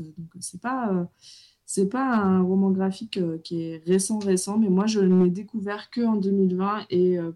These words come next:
pour moi s'il y avait un seul livre, euh, que je devais, euh, retenir de cette année, eh ben, ce serait celui-là. Euh, c'est, euh,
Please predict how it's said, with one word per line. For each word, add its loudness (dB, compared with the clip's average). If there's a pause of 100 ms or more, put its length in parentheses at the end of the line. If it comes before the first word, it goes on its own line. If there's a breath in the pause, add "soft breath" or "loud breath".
pour -2
moi 0
s'il -4
y 2
avait 0
un -2
seul 0
livre, -8 (520)
euh, 0
que 0
je 0
devais, -2
euh, 0
retenir -2
de 2
cette -2
année, -2
eh -6
ben, -10
ce -4
serait -6
celui-là. -10 (680 loud breath)
Euh, -6 (340)
c'est, 0
euh, -6